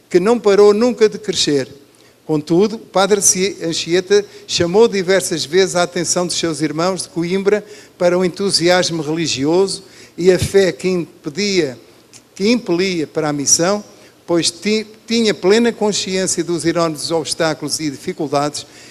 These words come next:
que aquela acarretava no Brasil, pelo que dizia: "Tendes vir com a bagagem plena de virtudes." Os inicianos almejaram os vastos orinda-,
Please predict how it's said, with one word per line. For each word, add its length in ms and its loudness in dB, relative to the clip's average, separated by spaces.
que 120 -4
aquela 480 0
acarretava 680 -4
no 160 -4
Brasil, 520 -4
pelo 220 0
que 180 -4
dizia: 580 0
"Tendes 360 0
vir 300 -4
com 180 0
a 60 4
bagagem 580 -2
plena 560 0
de 80 -10
virtudes." 680 -6
Os 240 0
inicianos 800 0
almejaram 720 0
os 160 -4
vastos 500 0
orinda-, 460 0